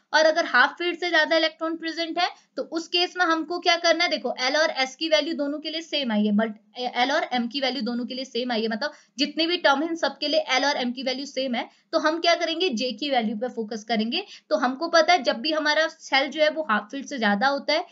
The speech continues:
उस केस में जिसके लिए जे की वैल्यू ज्यादा होती है, उसके लिए हमारी एनर्जी की वैल्यू कम होती है। तो आप यहाँ देख लीजिए, इन सारे टर्म में से J की वैल्यू सबसे ज्यादा किसके पास है? इसके पास है, then इसके पास है, then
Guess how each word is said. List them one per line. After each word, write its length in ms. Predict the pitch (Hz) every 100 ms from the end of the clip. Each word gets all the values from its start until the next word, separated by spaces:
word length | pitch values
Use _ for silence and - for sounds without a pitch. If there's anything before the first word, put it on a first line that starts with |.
| _ -
उस 160 | 415 -
केस 300 | 359 330 302
में 180 | 320 403 - -
जिसके 360 | 220 339 - 403
लिए 120 | 427
जे 200 | 294 311
की 160 | 330
वैल्यू 340 | 330 320 320 294
ज्यादा 300 | 226 208 269
होती 400 | 294 311 330 320
है, 140 | 359 - _ 226
उसके 300 | 320 320 359
लिए 120 | 359 370
हमारी 380 | 294 262 320 -
एनर्जी 320 | 247 233 233
की 160 | - 269
वैल्यू 260 | 214 214
कम 240 | - 339 311
होती 320 | 233 220 214
है। 80 | 208 _ -
तो 80 | 311
आप 240 | 269 302
यहाँ 220 | 294 294 311
देख 200 | 311 311
लीजिए, 240 | 311 330
इन 80 | 330
सारे 340 | 302 247 320
टर्म 220 | 349 311
में 120 | 294 294
से 140 | 330
J 180 | 233 254
की 140 | 269
वैल्यू 220 | 277 269
सबसे 240 | 302 269 -
ज्यादा 200 | 277 277
किसके 340 | 294 277 - 285
पास 260 | 285 285
है? 60 | 320
इसके 340 | 302 214 -
पास 300 | 240 254 247 254
है, 120 | -
then 240 | 208 240
इसके 260 | 233 - 262
पास 260 | 262 247 254
है, 60 |
then 180 | 240 262